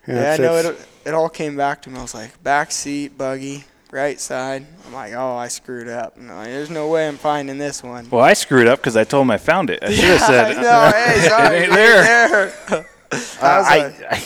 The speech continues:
Speaker 1: you know, I, you, you seem prime for having your balls busted, Chucky. <laughs> But I'm gonna throw you a little bone here because I have also done a similarly stupid thing. I was deer hunting. I was in Florida for a while, and I was deer hunting,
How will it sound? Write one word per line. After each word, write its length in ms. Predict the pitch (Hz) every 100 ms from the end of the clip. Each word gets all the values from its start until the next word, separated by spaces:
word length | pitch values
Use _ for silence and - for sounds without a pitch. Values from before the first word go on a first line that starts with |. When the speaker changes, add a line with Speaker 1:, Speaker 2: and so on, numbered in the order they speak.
| - 143
Speaker 1:
you 100 | 131
know, 120 | 127
I, 260 | 123 131 131 - - - 78 85 120 -
you, 320 | 127 160 208 -
you 280 | 151 185 196
seem 360 | - 180 165
prime 460 | - 139 139 147 139
for 140 | 127
having 200 | 131 127
your 140 | 113 107
balls 500 | 98 113 120 120 -
busted, 440 | 123 117 - 117
Chucky. 480 | - 120 - 127 123 -
<laughs> 40 | - - - - - - -
But 200 | 135 131
I'm 240 | 131 147 160
gonna 180 | 151
throw 260 | 139 156 147
you 120 | 143
a 40 | 143
little 120 | 135
bone 340 | 113 127 143
here 180 | 131 151
because 240 | 151 131 113
I 300 | 139 180 226
have 180 | 139
also 360 | 127 214 214 147
done 200 | 131 127
a 60 | 113
similarly 500 | - 269 269 143 113
stupid 600 | - - - 120 101 80
thing. 320 | 92 95 151 - - - 294 262 -
I 120 | 143
was 140 | 147
deer 320 | - 202 240 208
hunting. 340 | 127 113 143
I 120 | 151 135
was 160 | 131
in 120 | 123
Florida 420 | 101 156 147 135 117
for 160 | 113
a 60 | 107
while, 400 | 98 98 127 151
and 80 | 131
I 40 |
was 120 | 113
deer 220 | - 254 185
hunting, 400 | 123 104 156